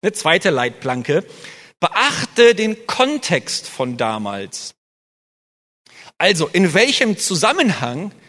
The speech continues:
steht der jeweilige Bibeltext eigentlich, den ich hier lese?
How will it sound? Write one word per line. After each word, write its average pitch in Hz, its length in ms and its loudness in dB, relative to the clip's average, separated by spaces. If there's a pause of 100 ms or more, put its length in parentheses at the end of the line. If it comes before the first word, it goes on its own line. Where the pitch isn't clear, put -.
(340)
steht - 680 -4
der 180 140 0
jeweilige 143 640 -6
Bibeltext 143 760 -8
eigentlich, 147 580 -2
den 143 200 -4
ich 156 220 -8
hier 190 180 -2
lese? 143 560 -4